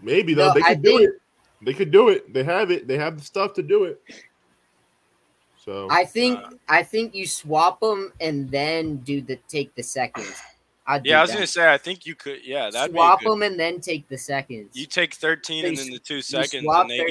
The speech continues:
Speaker 2: thirteen and
Speaker 3: fifteen and Aaron
Speaker 2: fifteen.
Speaker 3: Rodgers.
Speaker 2: So you give them fifteen and Aaron Rodgers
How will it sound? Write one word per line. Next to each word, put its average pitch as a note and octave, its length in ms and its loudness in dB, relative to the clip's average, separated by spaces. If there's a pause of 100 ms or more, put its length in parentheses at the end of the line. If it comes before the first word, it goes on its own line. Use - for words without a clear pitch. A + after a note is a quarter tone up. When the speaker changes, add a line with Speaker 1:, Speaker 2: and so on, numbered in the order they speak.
(100)
Speaker 2:
thirteen F#3 180 -6
and F3+ 100 -6
Speaker 3:
fifteen D3+ 320 -6
and - 0 - (200)
Aaron C#3+ 200 -4
Speaker 2:
fifteen. - 120 -10
Speaker 3:
Rodgers. C3 440 -8
Speaker 2:
So F#3 80 -10
you F#3+ 100 -8
give E3 260 0
them F3+ 240 -2
fifteen E3 800 -8
and D#3 320 -4
Aaron D3+ 300 -4
Rodgers C3 580 -2